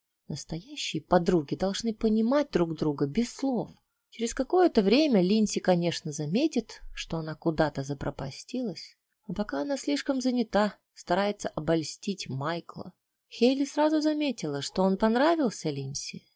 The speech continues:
и она поняла, что уложить его в свою постель особого труда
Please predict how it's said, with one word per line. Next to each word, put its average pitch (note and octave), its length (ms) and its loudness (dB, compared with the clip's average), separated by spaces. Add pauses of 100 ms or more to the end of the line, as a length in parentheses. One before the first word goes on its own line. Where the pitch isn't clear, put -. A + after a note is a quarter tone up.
(140)
и G#3 80 0
она A#3+ 260 2
поняла, A#3 720 4 (120)
что - 260 -2
уложить G3 680 4
его D#3+ 300 0
в - 80 -10
свою D#3+ 300 -6
постель D4 600 -2
особого C4+ 640 2
труда D4 440 -2